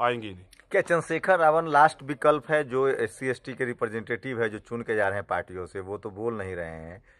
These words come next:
Speaker 2: रामविलास जी कह रहे हैं, पास-, मंत्र-, प्रधानमंत्री पर भरोसा रखिए, तो क्या चंद्रशेखर रावण जनता को कोई विकल्प देंगे?
Speaker 1: झूठों ने, जो झूठे लोग हैं, उन पर भरोसा ना करें,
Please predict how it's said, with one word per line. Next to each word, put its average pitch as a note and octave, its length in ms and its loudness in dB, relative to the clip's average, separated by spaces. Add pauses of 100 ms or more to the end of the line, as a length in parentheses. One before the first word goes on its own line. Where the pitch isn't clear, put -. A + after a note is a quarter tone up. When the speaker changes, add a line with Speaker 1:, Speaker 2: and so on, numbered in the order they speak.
(160)
Speaker 2:
रामविलास G2+ 400 0
जी A2 120 -10
कह G#2 160 -2
रहे G#2 100 0
हैं, G2+ 80 -4
पास-, F#2+ 200 -4
मंत्र-, G2 480 -12
प्रधानमंत्री G2+ 400 -8
पर G2+ 80 -6
भरोसा F#2 340 -6
रखिए, F#2 380 -8 (440)
तो A#2+ 60 -6
क्या C#3 140 2
चंद्रशेखर C3 640 -2
रावण D3 280 2
जनता C3+ 260 -2
को C3 100 -4
कोई C3 140 -6
विकल्प A#2+ 360 -4
देंगे? B2 380 -8 (400)
Speaker 1:
झूठों B2 720 -2 (140)
ने, C#3 300 -8 (440)
जो A#2 100 -8
झूठे A#2 420 -4
लोग B2+ 180 -2
हैं, C#3 60 0
उन C3 100 -6
पर B2+ 100 -4
भरोसा A#2+ 380 -6
ना A2+ 200 -4
करें, A2 240 -8